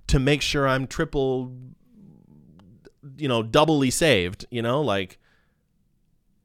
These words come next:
I have submitted to him as the, the, the Lord and Master of my life 'cause he paid for my sins, man. That's awesome. Praise God.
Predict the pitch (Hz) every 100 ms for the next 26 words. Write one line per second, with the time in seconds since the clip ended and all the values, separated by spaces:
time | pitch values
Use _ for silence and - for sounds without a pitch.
0 | _ _ _ - 139 180 156 127 - 120
1 | 123 170 123 - 95 90 82 98 - _
2 | _ _ _ _ - 107 110 104 110 107
3 | - 117 104 98 107 110 131 139 127 123
4 | - 120 107 107 139 110 - - - 120
5 | 247 - 180 175 165 156 - 277 220 156
6 | 208 311 - _ _ _ - 240 277 -
7 | 214 277 - 139 85 - _ _ - 220
8 | 240 - 247 226 110